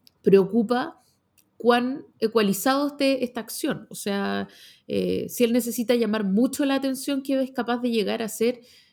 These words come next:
en la Araucanía pa' llamar la atención? Eso es la, la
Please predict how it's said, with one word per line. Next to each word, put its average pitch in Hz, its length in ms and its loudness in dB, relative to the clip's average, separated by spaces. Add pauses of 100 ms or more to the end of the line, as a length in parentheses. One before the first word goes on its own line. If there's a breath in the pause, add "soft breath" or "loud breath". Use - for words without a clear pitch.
(140 soft breath)
en 190 120 -2
la 190 60 2
Araucanía 185 500 -2
pa' 190 80 -4
llamar 165 280 -6
la 160 100 -14
atención? 156 460 -16 (320)
Eso 196 240 -4
es 220 80 -2
la, 175 340 -2
la - 380 -8